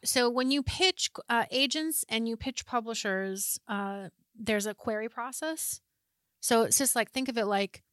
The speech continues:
a great email that, great short email that explains why this book is awesome,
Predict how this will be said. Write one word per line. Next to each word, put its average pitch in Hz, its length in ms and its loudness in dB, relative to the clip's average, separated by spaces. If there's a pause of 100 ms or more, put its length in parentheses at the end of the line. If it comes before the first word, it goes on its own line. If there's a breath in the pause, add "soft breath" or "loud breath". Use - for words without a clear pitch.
(680)
a 240 60 2
great 240 360 6
email 208 600 2 (280)
that, 208 180 0 (580)
great 240 240 2
short 220 260 4
email 208 300 -2
that 196 100 -6
explains 196 420 -6
why 202 160 2
this 190 120 -2
book - 180 -12
is 190 60 -8
awesome, 180 560 0